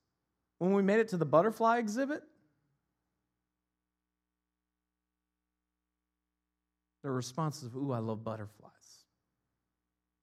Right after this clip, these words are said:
"Me too." <laughs> No, whatever. <laughs> "Yep, seen it. Let's go home. We could've, we could've looked at that on Google. Woohoo!"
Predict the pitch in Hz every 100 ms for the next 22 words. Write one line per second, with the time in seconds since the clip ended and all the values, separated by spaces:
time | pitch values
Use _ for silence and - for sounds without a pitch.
0 | 170 226 - - 175 131 - - 240 -
1 | - _ _ _ _ 117 95 - _ -
2 | - - - 180 151 104 - - - 160
3 | 107 110 - - - - - - - 523
4 | 466 427 415 381 - - _ _ _ _
5 | - - - - - - - _ - -
6 | 214 147 208 147 - 254 240 196 - -
7 | 143 143 202 202 214 196 156 160 175 180
8 | 196 - - - 185 220 233 240 247 240
9 | 262 247 247 277 233 220 320 453 494 523
10 | 508 508 466 440 370 320